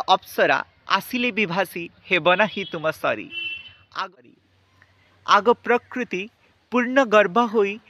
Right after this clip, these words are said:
କୋଳେ ସମାପିଛ ବୃକ୍ଷ ବନ ତରୁ ଲତା। ଉଚ୍-, ବକ୍ଷ ଦେଶେ ଉଚ୍ଚ ପର୍ବତ ଶୋଭିତ, ପାଳୁଅଛ ଜୀବ ସତ୍ତା। ଆଗ ପ୍ରକୃତି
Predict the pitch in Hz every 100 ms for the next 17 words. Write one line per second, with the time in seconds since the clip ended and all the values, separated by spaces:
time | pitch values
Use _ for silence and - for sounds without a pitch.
0 | _ _ 226 233 262 - 202 208 214 220
1 | - 190 214 _ _ - 165 247 - 262
2 | 208 208 208 - 208 208 202 185 - 190
3 | 190 _ - _ _ _ _ _ _ _
4 | _ - 247 - 156 226 247 - 269 208
5 | 202 247 208 - 208 196 - _ 208 208
6 | 185 262 233 - 185 185 202 175 180 -
7 | _ _ _ _ _ _ 208 214 226 233
8 | 247 240 185 175 185 - 170 _ - -
9 | _ _ _ _ _ - 190 226 - 233
10 | 240 - 233 160 160